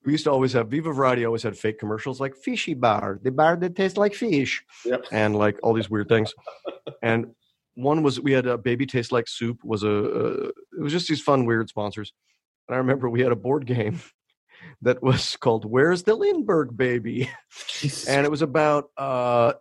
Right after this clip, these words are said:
Speaker 1: the board game was, it was like a Clue where you had to find where the Lindbergh baby had been kidnapped to. <laughs> And I remember I was really mad that Comedy Central would not let us do it. They're like, "You can't make jokes about the Lindbergh baby."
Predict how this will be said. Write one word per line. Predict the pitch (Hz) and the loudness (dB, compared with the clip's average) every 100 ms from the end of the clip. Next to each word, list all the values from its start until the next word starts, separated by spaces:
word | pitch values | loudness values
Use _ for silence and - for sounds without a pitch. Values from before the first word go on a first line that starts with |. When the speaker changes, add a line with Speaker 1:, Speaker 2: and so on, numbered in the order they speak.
| 127 | 0
Speaker 1:
the | 131 | 2
board | 151 160 | 2 2
game | 147 135 | 2 2
was, | 127 127 120 - | 4 4 2 -6
it | |
was | 151 | -2
like | 185 175 | 0 0
a | |
Clue | 180 - 208 151 120 120 123 - _ _ | -2 0 2 2 0 -4 -8 -12 _ _
where | 131 143 | -2 2
you | 160 | 4
had | 151 135 | 2 2
to | |
find | 143 131 120 | 2 2 2
where | 117 | 0
the | 117 | 0
Lindbergh | 135 120 110 95 | 0 0 0 0
baby | 107 107 104 | -2 0 -2
had | 110 107 | -2 -2
been | 107 | -2
kidnapped | - 110 110 98 - | 0 2 2 0 -2
to. | - 117 - - - - - | 0 0 0 -8 -16 -16 -6
<laughs> | 254 233 180 151 113 - | -2 0 0 0 -4 -6
And | 113 110 110 110 - _ _ _ _ _ _ - | -2 2 2 -2 -6 _ _ _ _ _ _ -8
I | |
remember | 135 143 143 127 | -2 2 2 2
I | 120 | 0
was | 131 104 | -2 -2
really | 107 131 123 110 | 0 2 2 0
mad | 107 110 107 92 85 | 0 2 0 -4 -4
that | 104 - | -6 -2
Comedy | 117 107 104 | 2 2 2
Central | 110 101 104 | -2 -2 -2
would | 104 | -2
not | 107 104 | 0 0
let | 107 101 | 0 -4
us | 98 | -4
do | 117 104 | -2 -2
it. | |
They're | 113 | 0
like, | 113 110 | 0 0
"You | 123 | -2
can't | 135 123 | 2 2
make | 113 - | 2 2
jokes | 110 101 | 0 2
about | 104 104 | 0 0
the | 98 | 0
Lindbergh | 101 98 98 87 | -2 -2 -2 -2
baby." | 98 90 185 | -4 -2 -8